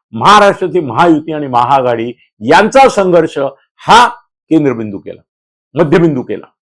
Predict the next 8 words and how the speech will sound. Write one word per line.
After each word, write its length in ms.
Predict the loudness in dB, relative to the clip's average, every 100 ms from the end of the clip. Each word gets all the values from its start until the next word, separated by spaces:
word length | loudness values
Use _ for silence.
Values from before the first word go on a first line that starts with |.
| _ _ _ _
त्यात 120 | -2 2
ते 240 | 4 4
यशस्वी 400 | 4 2 2 0
झाले. 260 | 0 0 -4
संजय 340 | -4 0 2
पण 160 | 4 4
यशस्वी 440 | 2 -2 -10 -12
झाला. 180 | -14